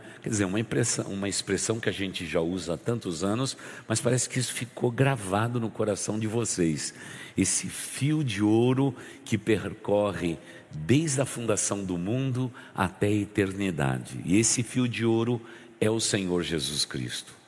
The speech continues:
Aprendemos na quarta-feira passada que você deve ter determinados olhares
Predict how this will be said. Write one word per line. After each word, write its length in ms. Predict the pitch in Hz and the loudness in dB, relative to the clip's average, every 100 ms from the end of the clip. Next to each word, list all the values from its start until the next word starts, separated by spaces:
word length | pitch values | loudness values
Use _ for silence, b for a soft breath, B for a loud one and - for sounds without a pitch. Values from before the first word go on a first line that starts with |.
| B B B B | B B B B
Aprendemos 600 | 117 151 143 147 175 143 | 2 4 6 4 2 0
na 140 | 135 | -2
quarta-feira 600 | - 117 110 104 107 101 | 0 -2 0 0 2 0
passada 680 | 101 127 - 120 123 151 143 B B B | 2 0 2 2 2 2 0 B B B
que 140 | - 120 | -2 0
você 300 | 117 - 131 | 0 2 2
deve 220 | 123 113 | 2 0
ter 220 | - 131 | 2 2
determinados 1080 | 117 120 - 123 120 110 120 147 147 156 131 | 4 2 2 2 2 2 2 2 0 -2 2
olhares 800 | 151 98 90 92 104 117 - | 4 4 4 2 0 0 0